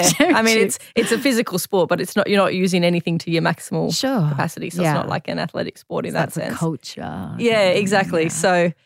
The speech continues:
Speaker 1: I think, yeah, at that younger level, and now I think it's, you know, it's great that we're at a, a point now where, you know, it's a lot more like in the Australian Championship, we're all competing it against each other, and if one person beats the other person, it's all, you know, we're all competitors. But I think, yeah, still on the,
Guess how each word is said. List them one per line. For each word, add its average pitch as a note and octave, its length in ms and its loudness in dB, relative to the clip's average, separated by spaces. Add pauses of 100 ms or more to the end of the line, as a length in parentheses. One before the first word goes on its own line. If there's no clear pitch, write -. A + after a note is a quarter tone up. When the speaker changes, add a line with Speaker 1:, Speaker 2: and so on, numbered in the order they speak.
(180)
Speaker 1:
I F#3 100 -2
think, G3 260 -2
yeah, F#3 100 4
at F3 80 -2
that D#3+ 160 2
younger F3+ 260 2
level, F3 360 4
and F3+ 180 4
now F3 280 4
I E3 80 2
think E3+ 260 -4
it's, - 360 -6
you E3+ 80 -6
know, D#3 80 0
it's - 160 -6
great E3 400 0
that - 160 0
we're E3 400 0 (800)
at F#3+ 140 0
a, F3+ 180 0
a F3+ 60 0
point - 260 -2
now F3+ 220 -2
where, - 240 -4 (520)
you F#3+ 140 -14
know, - 120 -16 (380)
it's - 400 -12
a - 80 -8
lot - 200 -2
more F3 160 -2
like F3+ 160 -4
in F3 80 -4
the E3 60 -2
Australian F3 340 -2
Championship, F3 520 -4
we're F#3 180 0
all F3 280 0 (460)
competing F3 380 0
it E3+ 280 -2
against F#3 380 0
each F3 160 0
other, E3+ 300 4
and E3 100 2
if F3 140 -6
one E3+ 160 0
person E3 380 -2
beats - 320 -2
the D#3 80 -2
other D#3+ 140 0
person, - 380 -4
it's - 240 -12
all, D#3+ 220 -2
you E3+ 60 -6
know, F3+ 120 -4
we're F3 180 2
all E3+ 200 2
competitors. F#3+ 580 0
But E3+ 160 2
I F3 80 4
think, E3+ 360 -2
yeah, D#3+ 160 2
still E3+ 340 0
on E3 140 2
the, E3+ 240 0